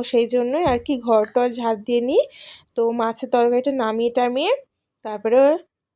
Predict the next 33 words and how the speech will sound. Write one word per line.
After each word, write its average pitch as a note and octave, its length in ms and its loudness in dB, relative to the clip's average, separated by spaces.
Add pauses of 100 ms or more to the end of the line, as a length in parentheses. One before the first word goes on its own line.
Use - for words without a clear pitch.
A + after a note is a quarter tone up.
(560)
গাঠি B3 340 -2
কচুর C4+ 260 0
তরকারিটা A#3 520 -2
বসাবো, B3 560 0
বসিয়ে B3+ 420 0
দিয়ে E4 160 -2
তারপরে A#3+ 460 -4
কিন্তু C4+ 260 -4 (100)
যাব। A3 260 -2 (180)
ও A#3 140 -2
ততক্ষণে, B3+ 580 -2 (400)
আহ, A#3+ 160 -6
রোদ্দুরে B3 440 2
খেলা A#3 300 -4
করুক। B3 440 0
ওর B3 200 -2
না C#4 120 -4
অনেকটা B3+ 320 -6
ঠান্ডা A#3+ 360 -4
লেগে B3 260 2
গেছে, B3 340 0 (480)
নাক A#3 260 -6
দিয়ে B3+ 180 -6
সবসময় C4 520 -6
জল A#3+ 280 0
পড়তেই B3 500 -6
আছে। B3+ 300 -2 (420)
তো B3+ 140 -8
ওষুধ C4 360 -2
খাইয়েছি C4+ 500 0
তবুও A#3 320 2
না E4+ 120 -2
সেরকম A#3 480 0